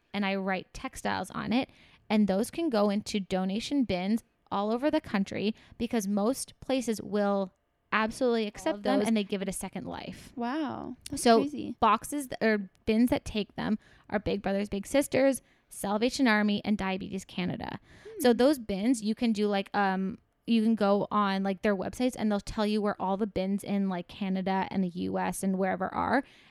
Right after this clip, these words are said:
Speaker 1: and you just throw your bag in there and it'll
Speaker 2: Wow.
Speaker 1: give it a second life.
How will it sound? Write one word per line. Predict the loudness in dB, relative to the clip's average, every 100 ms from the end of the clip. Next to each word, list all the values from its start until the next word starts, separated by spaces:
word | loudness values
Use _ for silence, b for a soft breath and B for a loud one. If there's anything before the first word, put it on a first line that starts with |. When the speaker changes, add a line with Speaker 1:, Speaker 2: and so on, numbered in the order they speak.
| -6
Speaker 1:
and | -2 0
you | 0
just | -4 -10 -8
throw | -6 0 2
your | 4 2
bag | 0 -2
in | -4 -6
there | -6 -10 -14 _ -2
and | 4 4
it'll | 4 2
Speaker 2:
Wow. |
Speaker 1:
give | 0
it | -2
a | -4
second | -8 -10 -10
life. | -12 -14 -16